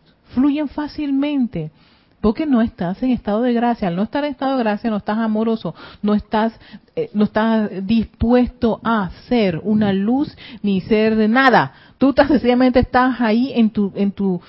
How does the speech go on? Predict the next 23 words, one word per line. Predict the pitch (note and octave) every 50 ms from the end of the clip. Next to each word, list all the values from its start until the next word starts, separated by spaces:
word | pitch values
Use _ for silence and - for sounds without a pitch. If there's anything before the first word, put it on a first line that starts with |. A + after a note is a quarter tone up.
| - - - - - -
en | G#3+ G#3+
tu | G#3+ G3+
creación | - G#3+ G3+ G3 - - B3+ B3+ C4
humana, | C4+ C4 B3+ B3+ B3+ B3+ B3+
en | B3 A#3
tu | - G#3+
discordia, | G3+ G3 - - B3 B3 B3 B3+
en | B3
tu | A#3+ A3
inarmonía, | G#3 G3+ F#3+ F#3+ F#3 F#3+ G3+ A3+ B3 B3+ B3+
en | B3 A#3+ A#3
tu | - G3 G3
rabia, | - - A3+ A#3+ C4 C4 C4 B3+ C4
en | B3+ B3 A#3+
tu, | G#3+ - _ _ _ _ _ _
tu | A#3+ G#3+ -
cabreación, | - A#3 A3 G#3+ G#3 G#3 G3 G3 - - - C4+ C4+ C4+ C4+
en | B3+ A#3+ A#3 -
fin, | - D#4+ D4 A#3+ F3+ E3 C#3+
lo | E3+ G#3+ A#3
que | A#3+ A#3 -
sea. | - C#4 C4+ B3 G#3 - - -
<laughs> | -